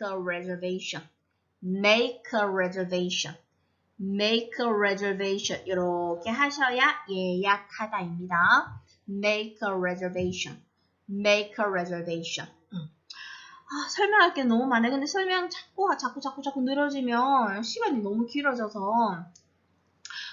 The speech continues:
아, 이것도 뭐 제가 또 동사도 설명하고 싶고 한데, 자, 꼭 참고. 네, 일단 예약,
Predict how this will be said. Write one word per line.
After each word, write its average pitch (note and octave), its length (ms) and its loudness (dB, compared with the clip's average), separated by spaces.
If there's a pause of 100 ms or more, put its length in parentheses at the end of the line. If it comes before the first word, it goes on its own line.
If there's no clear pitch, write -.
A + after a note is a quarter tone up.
(140)
아, - 100 -12
이것도 C#4+ 380 -4
뭐 B3+ 220 -2
제가 B3 260 -4
또 C4 100 -10
동사도 C#4+ 480 0
설명하고 D4 540 2
싶고 - 240 -6
한데, B3 720 0 (240)
자, A3 560 0
꼭 C4 180 -4
참고. C#4 800 6 (300)
네, F#3 200 -10 (240)
일단 A#3+ 560 4 (280)
예약, A3 500 4